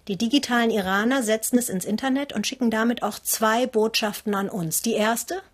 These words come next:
Glauben Sie nicht, verehrtes westliches Publikum, dass die Iraner in den letzten Jahren kollektiv ihren Verstand verschleiert haben und nur blind ihren Führern folgen. Glauben Sie nicht, wir wüssten nicht, was eine moderne Welt im Innersten zusammenhält.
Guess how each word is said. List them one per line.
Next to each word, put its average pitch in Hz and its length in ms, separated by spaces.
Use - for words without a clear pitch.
Glauben 240 340
Sie 226 140
nicht, - 440
verehrtes 190 680
westliches - 480
Publikum, 165 640
dass 202 160
die 220 140
Iraner 214 440
in 214 100
den 202 100
letzten 208 340
Jahren 202 280
kollektiv 226 680
ihren 185 180
Verstand 214 440
verschleiert 170 640
haben 170 240
und 214 200
nur 196 160
blind 220 380
ihren 180 220
Führern 247 360
folgen. 156 460
Glauben 226 300
Sie 220 100
nicht, 240 280
wir 185 120
wüssten 202 320
nicht, 180 260
was - 180
eine 175 340
moderne 180 440
Welt 175 200
im - 80
Innersten 185 400
zusammenhält. 170 680